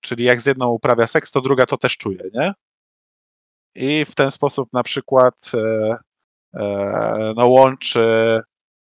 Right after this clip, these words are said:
e, umysły tej jednej masochistki właśnie z jakąś dziewczyną, która totalnie nie, wiesz, tylko przez chwilę wykazała jakieś zainteresowanie nim, no, ale przez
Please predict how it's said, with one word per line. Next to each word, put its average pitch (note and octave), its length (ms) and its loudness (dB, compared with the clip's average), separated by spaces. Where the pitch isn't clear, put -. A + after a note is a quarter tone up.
e, A#1 260 -6
umysły C3 520 2
tej A#2+ 180 2
jednej B2 400 4
masochistki A#2 800 -4
właśnie A#2+ 360 0
z C#3 60 -6
jakąś A#2+ 280 -2
dziewczyną, A#2+ 520 -2
która A#2 260 0
totalnie A2+ 480 2
nie, A2 440 2
wiesz, - 400 -10
tylko - 160 -2
przez - 200 0
chwilę C#3 280 4
wykazała B2 460 6
jakieś A#2+ 280 4
zainteresowanie B2 920 2
nim, F#3+ 160 -6
no, D#3 100 2
ale G3 200 6
przez E3+ 360 4